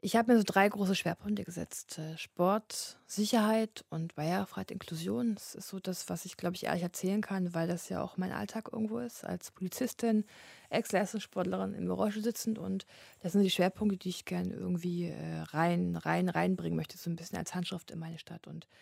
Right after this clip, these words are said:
gucken, jetzt geht's um die Ausschüsse, wer in welchen Ausschuss kommt. Die Ellbogen sind ausgefahren, jetzt nicht in Sicherheit und Sportbildung kommen. Wann wird's, wann wird's sehen?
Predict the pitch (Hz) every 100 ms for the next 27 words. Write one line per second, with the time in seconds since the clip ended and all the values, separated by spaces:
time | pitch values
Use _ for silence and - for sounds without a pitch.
0 | - - - - - 311 330 262 - 277
1 | 240 220 247 339 - 370 359 392 381 262
2 | 262 254 254 208 269 320 330 - 320 349
3 | 311 247 285 277 269 247 233 330 339 -
4 | 302 294 - 247 240 214 254 269 262 269
5 | 220 220 208 - 220 254 294 302 294 285
6 | 285 - - - 277 285 277 277 - 233
7 | 214 220 - 180